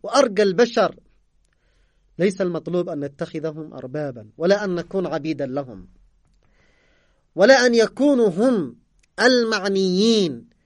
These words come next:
بالتحكم فينا في هذه الحياة والسيطرة علينا في هذه الحياة وفق ما يريدونه هم، هم من عندهم هم. لا، ولم يريدوا ذلك هم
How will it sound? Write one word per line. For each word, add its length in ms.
بالتحكم 800
فينا 360
في 180
هذه 240
الحياة 640
والسيطرة 680
علينا 480
في 160
هذه 200
الحياة 420
وفق 640
ما 140
يريدونه 920
هم، 180
هم 180
من 260
عندهم 480
هم. 260
لا، 220
ولم 260
يريدوا 400
ذلك 340
هم 160